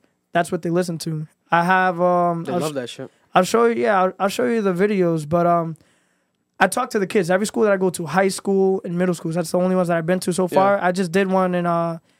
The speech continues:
Speaker 1: Kennedy Plaza the other day. I got all the kids in Kennedy Plaza to make, like, a huge circle,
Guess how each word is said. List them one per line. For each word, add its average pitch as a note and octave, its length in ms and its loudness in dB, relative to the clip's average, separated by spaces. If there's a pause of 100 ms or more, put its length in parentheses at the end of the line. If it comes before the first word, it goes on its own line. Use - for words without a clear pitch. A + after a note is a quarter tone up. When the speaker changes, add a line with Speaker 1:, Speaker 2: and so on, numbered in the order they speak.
(160)
Speaker 1:
Kennedy G#3 320 0
Plaza G3 320 2
the E3 120 0
other E3+ 200 2
day. E3+ 300 2 (380)
I F3 40 -2
got E3+ 200 0
all G3+ 420 4
the G3 80 -2
kids G3 220 -2
in F3+ 80 -2
Kennedy F3+ 300 -2
Plaza E3+ 340 0
to E3 360 -8
make, F3 220 -4
like, E3 140 -2
a D#3 60 -6
huge F3+ 260 -4
circle, G3+ 500 0